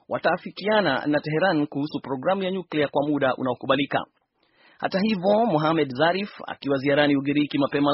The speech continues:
leo ameongeza kuwa hawatakuwa na makubaliano iwapo watapewa masharti mag-, magumu na mataifa yanayohusika kwenye mashauriano hayo. Iran na mataifa ya Uingereza, Ufaransa, Russia, Marekani na Ujerumani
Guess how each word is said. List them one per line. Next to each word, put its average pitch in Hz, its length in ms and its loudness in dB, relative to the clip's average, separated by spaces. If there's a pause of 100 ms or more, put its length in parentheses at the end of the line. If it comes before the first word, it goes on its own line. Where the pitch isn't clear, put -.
leo 160 160 2 (340)
ameongeza 127 460 0
kuwa 165 460 0
hawatakuwa 160 580 0
na 156 80 0
makubaliano 156 800 -2
iwapo 139 460 -4 (220)
watapewa 123 420 -2
masharti 151 480 -2
mag-, 147 260 -2 (100)
magumu 151 640 0
na 107 80 -4
mataifa 139 640 -2
yanayohusika 143 600 0 (400)
kwenye 160 200 0
mashauriano 151 500 2
hayo. 95 360 -6 (540)
Iran 139 640 0
na 113 160 -8
mataifa 131 500 -4
ya 131 80 2
Uingereza, 135 840 0
Ufaransa, 135 800 0
Russia, 143 720 0
Marekani 143 460 0
na 139 100 2
Ujerumani 139 560 -2